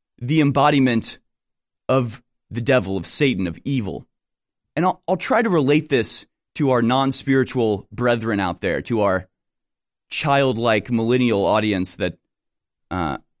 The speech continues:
you know, s-, can only, can only understand the world in, uh, in Harry Potter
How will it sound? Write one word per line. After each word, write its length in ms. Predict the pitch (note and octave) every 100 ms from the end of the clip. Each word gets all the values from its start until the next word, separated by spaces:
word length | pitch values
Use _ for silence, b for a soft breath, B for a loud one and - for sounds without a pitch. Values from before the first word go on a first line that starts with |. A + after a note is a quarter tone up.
| _ _ _ _ _ _ _ _ _ _
you 120 | A2+
know, 60 | E2+
s-, 180 | -
can 160 | - C3
only, 280 | C3 C3 A#2
can 140 | A#2
only 180 | C3 B2+
understand 460 | A#2+ A2 - B2 A2+
the 40 |
world 280 | A2 G#2+ G2+
in, 200 | G2+ G2
uh, 140 | F#2+ -
in 120 | F#2+
Harry 300 | G2 B2 A2
Potter 500 | - A2+ A#2+ F#2